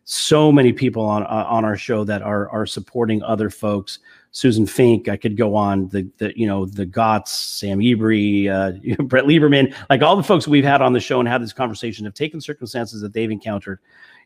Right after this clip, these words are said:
and turned it into something that has an impact on the rest of the world. And that's, at the end of the day, I think, what we're all trying to do. So hopefully we can do it within a relationship that supports our growth and our evolution, and also to acknowledge that sometimes it does, sometimes it doesn't. For our special needs children,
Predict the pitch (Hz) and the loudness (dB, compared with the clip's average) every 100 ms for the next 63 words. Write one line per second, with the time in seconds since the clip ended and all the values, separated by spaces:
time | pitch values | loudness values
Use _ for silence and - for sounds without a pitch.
0 | - 117 104 127 120 113 104 117 101 104 | -4 -2 2 2 4 4 2 0 -2 0
1 | 98 104 101 101 92 101 95 98 92 92 | -2 -2 -2 -2 -2 -4 -4 -6 -4 -6
2 | - 92 92 85 - 101 95 117 113 104 | -8 -10 -10 -12 -10 -8 -2 0 0 -4
3 | 104 92 92 98 92 90 92 95 98 92 | -4 -4 -4 -6 -6 -8 -12 -10 -6 -6
4 | 90 - 92 87 85 85 80 - - 90 | -6 -10 -10 -10 -12 -14 -14 -12 -6 -6
5 | 87 - - _ 147 147 135 120 107 110 | -6 -16 -20 _ 0 2 4 4 2 2
6 | 120 85 107 101 95 101 110 101 101 120 | 2 2 0 -2 -2 -2 -2 -2 -4 -4
7 | - 95 101 120 113 107 92 107 107 101 | -6 -8 -6 -2 -2 -2 -2 -2 -2 -2
8 | 98 101 90 107 127 202 214 _ _ _ | -2 -2 -2 -2 0 -2 -2 _ _ _
9 | _ _ _ - 113 117 143 120 113 123 | _ _ _ -2 0 2 4 4 4 2
10 | 147 139 131 120 - 117 113 131 120 123 | 2 0 0 -2 -4 -6 0 0 0 -2
11 | 113 113 117 110 113 110 113 101 95 - | -2 -2 -4 -2 -2 0 0 -2 -4 -6
12 | 110 113 - 127 - 117 117 117 - 127 | -2 -2 0 -2 0 2 2 0 -4 -2
13 | 131 147 180 | 0 -2 -2